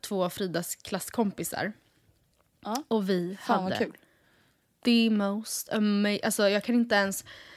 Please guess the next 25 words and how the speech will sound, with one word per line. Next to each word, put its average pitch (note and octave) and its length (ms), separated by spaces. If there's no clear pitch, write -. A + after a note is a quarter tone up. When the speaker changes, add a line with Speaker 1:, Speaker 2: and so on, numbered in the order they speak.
Speaker 1:
Jag C#4+ 120
kan C#4+ 140
inte C#4 220
ens... A#3+ 460
Eh, G#3+ 840
jag A#3 100
vet A#3 120
inte A#3 220
vilken A3 200
ände A3 280
jag G3 100
ska G#3 140
börja. G#3 380
Alltså, A3+ 180
så A#3 200
känns E3 300
det D#3+ 100
efter G3 240
den F3 140
helgen. F3 220
Speaker 2:
Ja. E3 240
Speaker 1:
Alltså, A3 160
vi B3+ 100
hade, A3+ 320
ja, G#3+ 140